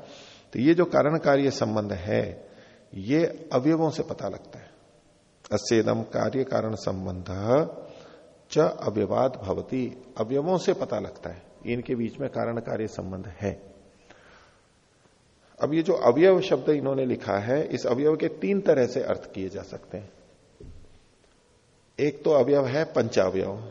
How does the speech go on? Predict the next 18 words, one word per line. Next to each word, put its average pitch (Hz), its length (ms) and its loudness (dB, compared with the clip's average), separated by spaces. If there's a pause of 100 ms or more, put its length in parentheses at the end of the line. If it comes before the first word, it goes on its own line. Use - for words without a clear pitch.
जो 117 120 -2
न्याय 120 280 0
दर्शन 120 340 -2
में 120 260 -6 (300)
इस - 200 -10 (140)
अनुमान 110 320 -2
की 117 120 -6
प्रक्रिया 110 440 -6
के 117 140 -8
अंतर्गत 107 440 -6
लिया 101 220 -2
गया, 104 180 -4 (200)
प्रतिज्ञा, 113 440 -4 (680)
हेतु, - 280 -2 (680)
उदाहरण, 107 520 -4 (800)
उपनय 123 420 -4 (1500)
और - 920 -10
निगमन। 95 520 -2